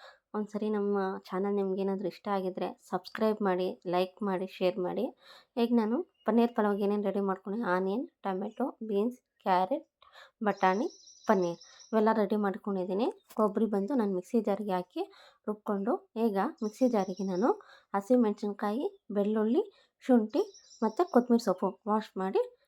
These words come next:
ಎಷ್ಟು ನಾ-, ಮತ್ತು ಇದಕ್ಕೆ ಸ್ವಲ್ಪ, ಆ, ಚಿಲ್ಲಿ ಪೌಡರ್ ಹಾಕ್ಕೊಳ್ತಾ ಇದ್ದೀನಿ. ಚಿಲ್ಲಿ ಪೌಡರ್ ಹಾಕಿ ನಾನು ಸ್ವಲ್ಪ ಪೇಸ್ಟ್ ಮಾಡ್ಕೊಳ್ತಿದ್ದೀನಿ. ಈ ರೀತಿ ಪೇಸ್ಟ್ ಮಾಡ್ಕೊಳ್ಬೇಕು ನಾವು.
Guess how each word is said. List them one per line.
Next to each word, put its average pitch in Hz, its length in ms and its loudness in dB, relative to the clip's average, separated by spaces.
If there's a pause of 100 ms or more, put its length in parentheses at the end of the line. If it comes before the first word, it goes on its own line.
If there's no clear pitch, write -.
(120)
ಎಷ್ಟು 208 240 -4
ನಾ-, 214 280 0
ಮತ್ತು 196 280 -2
ಇದಕ್ಕೆ 214 300 0
ಸ್ವಲ್ಪ, 208 280 -6 (400)
ಆ, 214 60 -2 (260)
ಚಿಲ್ಲಿ 277 320 4
ಪೌಡರ್ 175 340 0
ಹಾಕ್ಕೊಳ್ತಾ - 420 -6
ಇದ್ದೀನಿ. 190 280 0 (380)
ಚಿಲ್ಲಿ 247 240 2
ಪೌಡರ್ 208 300 0
ಹಾಕಿ 196 260 -6 (180)
ನಾನು 240 220 2
ಸ್ವಲ್ಪ 220 260 -6 (240)
ಪೇಸ್ಟ್ 220 280 -2
ಮಾಡ್ಕೊಳ್ತಿದ್ದೀನಿ. 185 720 -4 (460)
ಈ 240 100 4
ರೀತಿ 233 260 0
ಪೇಸ್ಟ್ 214 380 -4
ಮಾಡ್ಕೊಳ್ಬೇಕು 180 680 -4
ನಾವು. 165 240 0